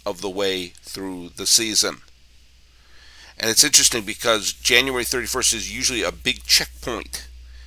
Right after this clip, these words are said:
for baseball teams. It's usually the year where it's the trade deadline. It's usually the time of year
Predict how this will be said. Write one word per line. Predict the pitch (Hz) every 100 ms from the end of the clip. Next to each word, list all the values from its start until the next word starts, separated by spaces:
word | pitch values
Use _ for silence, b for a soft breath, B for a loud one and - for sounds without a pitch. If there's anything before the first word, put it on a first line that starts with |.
| b b b
for | 110
baseball | 90 - - - 92
teams. | - 92 65 62 - - - - b b 110
It's | 107 104 113
usually | 160 139 135
the | 104
year | 104 107 104
where | 95 95 95
it's | -
the | -
trade | - 113 123
deadline. | 104 90 82 85
It's | 80 -
usually | 113 151 127
the | 110
time | 95 107 101
of | 95
year | 95 101 95